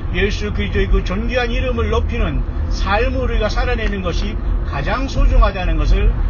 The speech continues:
주님은 우리에게 말씀하시면서, 주님은 언제든지 우리를 그 살-, 사람의 믿음대로 부르실 수 있다는 경고를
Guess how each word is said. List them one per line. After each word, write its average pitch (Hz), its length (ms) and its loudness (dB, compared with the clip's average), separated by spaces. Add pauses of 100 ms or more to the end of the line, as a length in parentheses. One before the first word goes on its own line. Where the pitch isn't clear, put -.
(160)
주님은 247 300 0
우리에게 190 300 0
말씀하시면서, - 800 0
주님은 220 360 0
언제든지 254 600 2
우리를 240 440 0 (800)
그 277 240 2
살-, 262 400 0
사람의 254 520 4
믿음대로 226 580 4
부르실 - 380 2
수 - 100 2
있다는 - 420 4
경고를 202 540 -2